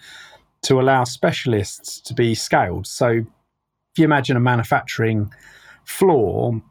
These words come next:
for resilience, they tend to have, you know, a region in apac that produce something and then a region in Western Europe that produce something. So if one is offline, let's say there's a natural disaster,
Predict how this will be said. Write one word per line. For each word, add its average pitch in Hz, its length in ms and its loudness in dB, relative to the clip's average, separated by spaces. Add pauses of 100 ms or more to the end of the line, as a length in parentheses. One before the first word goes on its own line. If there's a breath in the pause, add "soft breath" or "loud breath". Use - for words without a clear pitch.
(360)
for - 180 -2
resilience, 120 680 2
they 117 120 -2
tend 123 280 0
to 120 80 -2
have, 113 380 -2 (280)
you 120 100 -2
know, 101 320 -2
a 120 180 -2
region 123 400 2
in 113 120 2
apac 123 560 -2
that 107 220 -2 (200)
produce 110 400 0
something 95 560 -4
and 107 120 0
then 110 380 0
a 104 80 -2
region 110 340 0
in 110 720 0
Western 127 340 -2
Europe 160 300 2
that - 120 -10
produce 107 300 -4
something. 101 400 -8 (360 loud breath)
So 107 200 -2
if 101 200 -2
one 120 180 2
is 113 100 -2
offline, 120 680 -2 (160)
let's 117 180 -4
say 101 120 -4
there's 101 160 -2
a 104 280 -4
natural 110 340 -2
disaster, 104 720 -2